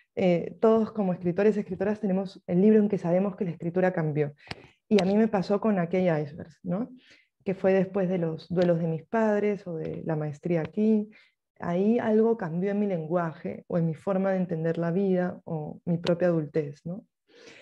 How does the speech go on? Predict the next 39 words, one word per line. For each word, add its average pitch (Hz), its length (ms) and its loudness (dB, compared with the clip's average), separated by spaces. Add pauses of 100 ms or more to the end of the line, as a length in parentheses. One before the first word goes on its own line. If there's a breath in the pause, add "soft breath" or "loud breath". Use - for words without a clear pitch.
(400 loud breath)
Eh, 185 440 4 (220)
y, 220 160 6
y 208 340 0
en 190 120 0
Geografía 196 360 -4
de 269 60 0
la 294 40 0
Oscuridad 294 560 -4
pasó 185 260 -4
otra 202 260 -2
cosa, 196 500 -2 (420 soft breath)
que, 165 480 2 (960)
que 196 100 2
era 185 140 4
una 190 120 2
obsesión 190 520 -2
por 202 180 -2
el 180 80 0
lenguaje, 170 640 0 (140)
¿no? 262 140 -6
No 247 140 -2
solo 240 280 0
trama, 254 320 -2
sino 190 220 -4
lenguaje. 170 580 -2 (800 soft breath)
Pero 214 240 2
porque 185 240 0
a 180 40 4
mí 220 140 4
me 277 80 4
interesan 220 440 0
esos 170 260 -6
libros, 151 340 -6
me 170 80 -4
interesan 190 440 -2
los 185 100 0
libros 208 300 2
de 208 100 -2
lenguaje. 156 500 -4